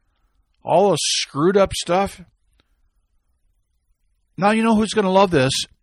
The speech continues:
And, and you see, the, Germany is a trend-setting country for Europe. Europe is a trend-setting country for the United States. Barack Hussein Obama has always wanted to be the, the U S to be more like Europe, and he said so.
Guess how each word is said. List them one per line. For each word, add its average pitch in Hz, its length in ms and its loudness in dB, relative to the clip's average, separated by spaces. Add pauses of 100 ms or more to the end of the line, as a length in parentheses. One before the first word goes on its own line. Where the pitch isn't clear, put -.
(320)
And, 180 140 -2
and 175 280 -6
you 175 120 -8
see, 214 280 -4
the, 190 180 2
Germany 190 560 -4
is 160 100 -6
a 156 60 -10
trend-setting 156 640 -6
country 151 400 -8
for 123 120 -10
Europe. 143 440 -6 (480)
Europe 196 460 0
is 131 160 -10
a 123 40 -18
trend-setting 151 600 -6
country 151 380 -6
for 135 100 -12
the 139 80 -8
United 135 340 -8
States. 190 400 -8 (420)
Barack 147 520 2 (200)
Hussein 151 480 0 (480)
Obama 165 500 2 (280)
has 135 200 -6 (120)
always 180 440 6
wanted 127 380 -8
to 117 80 -12
be 120 180 -8
the, 120 240 -8
the 117 120 -10
U 131 200 0
S 135 140 0
to - 80 -10
be 123 140 -6
more 123 200 -4
like 113 260 -6
Europe, 151 300 -4
and 208 140 -4
he 220 140 0
said 247 320 2
so. 220 400 0